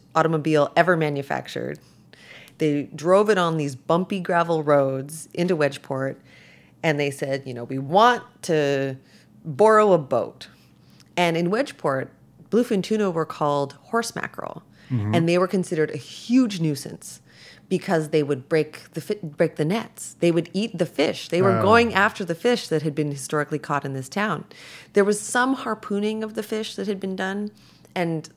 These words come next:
Speaker 1: some locals had tried to catch tuna on rod and reel, but they're so big, they're so powerful, it had never been done before. And so Michael Lerner went out on the water,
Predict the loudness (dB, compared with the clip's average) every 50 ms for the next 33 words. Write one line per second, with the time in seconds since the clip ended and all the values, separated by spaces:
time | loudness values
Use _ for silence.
0 | _ -14 -12 -8 -4 -2 -2 0 0 -2 -2 -4 -4 -6 -6 -10 -12 -20 -20 -20
1 | _ -6 0 0 0 0 0 -4 -6 -6 -6 -6 -2 0 0 0 0 -2 -6 -2
2 | 0 0 0 -2 -4 -4 -4 -6 -6 -6 -8 -14 -14 -16 -18 _ _ _ _ _
3 | -10 -6 -4 -2 0 0 0 0 -2 -2 -4 -2 -2 -2 -2 -2 -4 -6 -4 -4
4 | -4 -4 -4 -6 -8 -12 -18 -20 -20 -20 -20 -20 -20 -14 -8 -8 -6 -4 -4 -6
5 | -6 -6 -2 2 2 2 4 4 2 0 0 0 -2 -6 -8 -8 -6 -2 -2 -2
6 | -2 -2 -4 -4 -4 -2 -2 -4 -6 -6 -4 -4 -4 -4 -6 -8 -12 -16 -18 -18
7 | -18 -18 -18 -20 -14 _ -6 -4 -4 -2 0 -2 -2 -2 -4 -6 -6 -6 -6 -6
8 | -6 -6 -8 -8 -8 -10 -10 -10 -12 -16 -20 _ _ _ _ _ _ _ _ _
9 | _ _ _ -20 -16 -4 0 2 2 2 2 -2 -2 0 2 4 4 4 2 0
10 | -2 -8 -14 -20 -20 -20 -20 -20 -20 -20 -20 -20 -20 -20 _ _ _ _ -2 0
11 | 0 0 2 0 0 2 4 4 4 4 2 2 2 0 0 0 0 0 2 2
12 | 2 2 0 0 0 0 2 2 2 2 2 0 0 -2 -4 -6 -8